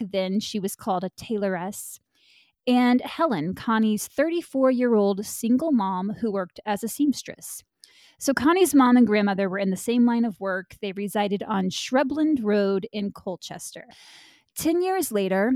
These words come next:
on the eighteen ninety-one census, those same three women were still living at the same address in Colchester.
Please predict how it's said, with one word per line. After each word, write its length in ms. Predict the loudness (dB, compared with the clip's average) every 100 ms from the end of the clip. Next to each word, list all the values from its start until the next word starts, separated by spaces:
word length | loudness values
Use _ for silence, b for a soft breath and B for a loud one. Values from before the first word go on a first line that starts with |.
| -2 0
on 200 | 2 0
the 120 | -2
eighteen 560 | -4 -4 -6 -2 0 2
ninety-one 720 | 2 4 2 2 -2 -4 -6
census, 680 | -8 -8 -8 -4 -4 -4 -10 -10
those 380 | 2 4 4
same 400 | 0 0 2 2
three 380 | 0 -4 -4 -2
women 400 | 0 0 0 -4 -4
were 180 | -4 -4
still 440 | -6 -2 0 0
living 400 | -2 -4 -4 -4
at 120 | -6 -8
the 80 |
same 360 | -10 -2 0 0
address 480 | 0 -2 -2 -2 -2 2
in 140 | 2
Colchester. 800 | 2 -4 -4 -6 -10 -8 -8 -8